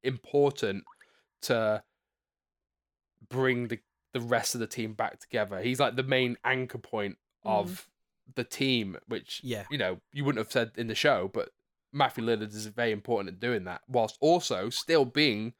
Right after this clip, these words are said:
Speaker 1: the main comedy relief, really.
Speaker 3: Yeah, 'cause
Speaker 1: Like,
Speaker 3: each
Speaker 1: he's the
Speaker 3: one,
Speaker 1: main
Speaker 3: each
Speaker 1: physical, 'cause obviously Scooby-Doo's not there, so he's the main physical comedy
Speaker 3: Yeah.
Speaker 1: relief that's there
Speaker 2: Yeah,
Speaker 1: on
Speaker 2: he's
Speaker 1: set.
Speaker 2: the ma-, yeah, he's the connection as well.
Speaker 1: Yeah, and he's also the one who's doing the most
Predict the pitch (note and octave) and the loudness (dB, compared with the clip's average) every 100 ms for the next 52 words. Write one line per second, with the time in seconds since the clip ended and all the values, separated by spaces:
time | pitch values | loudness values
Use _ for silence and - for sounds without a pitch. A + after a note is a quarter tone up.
0 | _ _ A#2 B2 A#2+ A#2 C3 A2 A2 G#2+ | _ _ -4 0 0 0 -2 -2 -2 -4
1 | C#3+ G#2+ - - A2 G2+ F2 D3 A#2 G#2 | -4 -4 -10 -8 -4 -4 -2 -4 -4 -8
2 | - _ - D3+ A#2+ D3+ D#3 E3+ C#3+ E3 | -12 _ -4 2 4 6 6 4 2 2
3 | F3 E3+ F3+ B2 G#2 - C#3+ D3 C3+ A#2 | 4 4 2 -2 -2 -4 2 2 2 0
4 | D3+ C3+ B2 A#2 F#2+ A#2 B2 F2+ - A2 | 0 0 0 0 0 4 4 2 -4 -2
5 | D3 C3+ B2+ B2+ B2 - - D3+ D3 - | -2 0 2 2 0 -2 0 2 2 2
6 | A#2+ G#2+ - A#2 G#2 G2+ G2 G2 G2+ - | 0 0 -2 -2 0 0 -2 -4 -6 -10
7 | - A#2+ - A#2 G#2+ E3 G3 B2+ A2 G3 | -8 -6 -2 2 2 0 0 0 0 -4
8 | - - G3+ F#3 - - A#3+ F#3+ - D#3+ | -8 -10 -8 -8 -10 -6 -6 -6 -10 -12
9 | E3 F#3+ G3 - - - - D3 - _ | -12 -8 -8 -10 -14 -14 -2 -2 -2 _
10 | - D#3 D3+ D#3 C#3+ C#3+ C3+ C3 B2 C#3 | 2 4 6 4 2 2 4 2 -2 0
11 | B2 B2+ B2 - | 2 2 2 -4